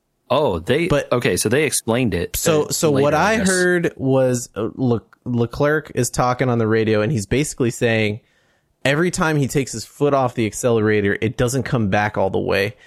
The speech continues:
Speaker 2: And so therefore, because the car is seeing accelerator input, Michael, there's too many computers,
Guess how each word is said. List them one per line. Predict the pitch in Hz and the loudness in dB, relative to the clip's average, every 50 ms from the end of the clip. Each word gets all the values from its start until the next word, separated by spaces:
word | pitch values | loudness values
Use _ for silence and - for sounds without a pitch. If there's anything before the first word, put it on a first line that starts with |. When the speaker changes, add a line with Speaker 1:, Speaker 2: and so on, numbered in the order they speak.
| - - _ - | -20 -20 _ -6
Speaker 2:
And | 123 110 | -4 -2
so | - - 120 | -2 -2 -2
therefore, | 98 92 139 165 220 330 - - - 127 113 101 | 0 0 0 0 0 0 -2 -2 -2 0 0 0
because | 104 113 107 - - - 156 185 214 196 | 0 0 -2 -2 -2 -2 0 0 0 0
the | - 156 | -2 -4
car | - - - 170 156 160 165 143 | -2 -2 -2 0 0 2 0 0
is | 110 120 120 | 0 0 -2
seeing | - - - 135 127 131 127 - - | -2 -4 -4 -2 0 0 0 -2 -4
accelerator | 104 - - - - - 131 131 151 151 156 151 143 143 135 117 | -6 -6 -8 -6 -4 -2 0 2 2 2 2 2 2 2 2 0
input, | - - 104 117 127 - - 190 208 208 - | 0 0 -2 -2 -2 -2 0 0 0 -2 -2
Michael, | 165 170 185 180 - 214 214 208 196 | -2 -2 -2 0 0 0 0 0 0
there's | - - 123 123 - | 0 -2 -2 -2 -2
too | - - 196 | -2 -2 0
many | 214 214 202 196 | 0 0 0 -2
computers, | - 151 123 - - - - 262 196 127 110 107 107 - - - | -2 -2 -4 -2 0 0 0 2 2 2 2 0 -2 -4 -8 -12